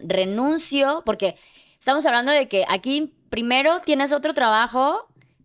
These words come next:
de que dices, "No, tú te dedicas a travel blogging", pero no. Porque generalmente eres mesera, pero travel blogger, o trabajas en otro lado, pero travel blogger en tus fines de semana, etcétera.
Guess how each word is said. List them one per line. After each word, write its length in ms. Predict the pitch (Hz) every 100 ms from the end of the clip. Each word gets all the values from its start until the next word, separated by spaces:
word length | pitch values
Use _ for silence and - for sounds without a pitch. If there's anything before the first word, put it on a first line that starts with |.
| _ _ _
de 120 | - 208
que 80 |
dices, 260 | 220 233 285
"No, 240 | 240 208
tú 80 | -
te 80 | 240
dedicas 320 | 226 202 208
a 40 | 185
travel 200 | 190 190
blogging", 240 | 208 202
pero 180 | 185 190
no. 320 | 220 208 180 -
Porque 300 | 185 208 190
generalmente 680 | - 226 233 262 285 302 320
eres 340 | 320 320 320
mesera, 600 | 233 220 254 233 247 277 -
pero 180 | 208 190
travel 180 | 202 190
blogger, 440 | 180 165 165 165
o 300 | 185 185 185
trabajas 280 | 185 208 240
en 60 | 247
otro 160 | 233
lado, 260 | 240 254 269
pero 140 | 247
travel 240 | 202 196 185
blogger 220 | 190 190
en 60 | 175
tus 100 | -
fines 160 | 196 185
de 20 |
semana, 300 | 180 170 151
etcétera. 440 | 151 190 165 143